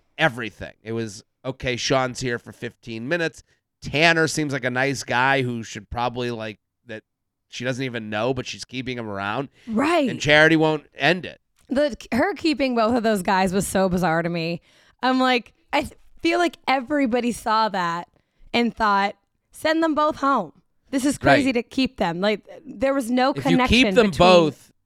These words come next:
Speaker 2: any of them.
Speaker 1: Right. If you keep them both, you se-, that's you sending them both home.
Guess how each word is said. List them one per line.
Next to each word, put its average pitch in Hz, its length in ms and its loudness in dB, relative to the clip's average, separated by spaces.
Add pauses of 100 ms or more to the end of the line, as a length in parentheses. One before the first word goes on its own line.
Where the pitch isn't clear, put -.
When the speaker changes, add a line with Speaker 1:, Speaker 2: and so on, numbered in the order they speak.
(140)
Speaker 2:
any 214 220 -4
of 143 100 -16
them. - 140 -20
Speaker 1:
Right. 123 360 -2 (500)
If 147 180 -2
you 180 80 0
keep 349 220 6
them 262 140 4
both, 202 360 6
you 170 120 2
se-, 185 200 0
that's 165 300 2
you 165 120 0
sending 131 460 0
them 104 140 -8
both 98 180 -6
home. 101 260 -4